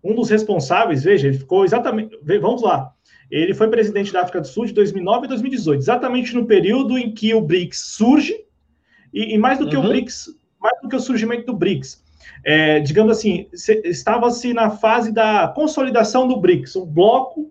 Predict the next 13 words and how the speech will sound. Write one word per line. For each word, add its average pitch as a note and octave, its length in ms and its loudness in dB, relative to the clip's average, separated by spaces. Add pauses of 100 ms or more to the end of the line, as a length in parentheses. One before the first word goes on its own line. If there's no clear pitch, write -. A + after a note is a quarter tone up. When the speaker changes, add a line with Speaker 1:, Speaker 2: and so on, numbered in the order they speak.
(120)
Speaker 1:
de F3 120 -4
Speaker 2:
Uhum. E3+ 100 -2
Speaker 1:
países D#3 680 2 (300)
em G#4+ 140 0
desenvolvimento G#3+ 1000 0 (400)
que A#3+ 640 0
se A#3+ 180 -6
coloca A3+ 720 2 (380)
em C#4 140 -4
oposição A3 1040 2
à G#3+ 160 4
hegemonia A3+ 540 2
estadunidense G#3+ 840 -4